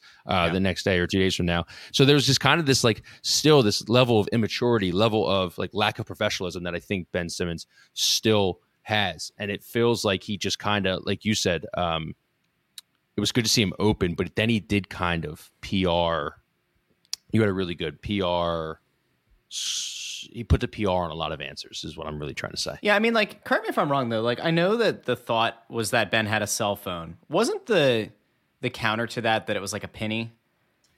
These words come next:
Speaker 2: That
Speaker 1: Some
Speaker 2: was,
Speaker 1: people
Speaker 2: or,
Speaker 1: did
Speaker 2: like, a,
Speaker 1: say it was
Speaker 2: or,
Speaker 1: a
Speaker 2: like,
Speaker 1: penny.
Speaker 2: or, like, a shirt or something that he had in his pocket. Um,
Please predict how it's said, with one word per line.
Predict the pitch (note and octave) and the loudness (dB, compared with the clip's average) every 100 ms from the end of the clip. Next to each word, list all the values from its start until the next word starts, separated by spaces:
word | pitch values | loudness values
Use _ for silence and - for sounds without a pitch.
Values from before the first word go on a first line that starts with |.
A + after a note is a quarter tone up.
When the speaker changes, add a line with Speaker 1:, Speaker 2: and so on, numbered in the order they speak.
| - | -6
Speaker 2:
That | A2 | 0
Speaker 1:
Some | G2 | 4
Speaker 2:
was, | G3+ | 6
Speaker 1:
people | G#3+ | 8
Speaker 2:
or, | C#3+ | 8
Speaker 1:
did | |
Speaker 2:
like, | C3+ | 8
a, | |
Speaker 1:
say | C3 | 8
it | B2+ | 8
was | A#2 | 8
Speaker 2:
or, | |
Speaker 1:
a | |
Speaker 2:
like, | A#2+ | 6
Speaker 1:
penny. | B2 B2 | 6 6
Speaker 2:
or, | B2 | 4
like, | A2+ G#2+ - | 2 -2 -2
a | A#2+ | -4
shirt | - B2+ B2 B2 | -2 0 0 -2
or | A#2+ | -4
something | B2+ A#2 A#2 | -2 -2 0
that | A#2 | 2
he | |
had | A#2 A2+ | 2 2
in | |
his | A2 | -2
pocket. | - A2 G#2+ A2+ G#2 - _ G#2+ | 0 0 2 -2 -2 -8 _ -2
Um, | G#2+ G2+ F#2 F2+ | 0 0 -2 -8